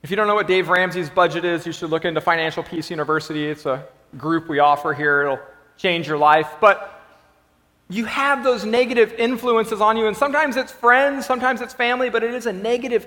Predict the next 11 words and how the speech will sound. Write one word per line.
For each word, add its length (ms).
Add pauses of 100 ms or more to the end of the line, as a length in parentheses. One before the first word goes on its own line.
influence, 460
and 80
we 80
need 160
to 80
identify 680
when 160
that's 200
happening 520
to 160
us. 300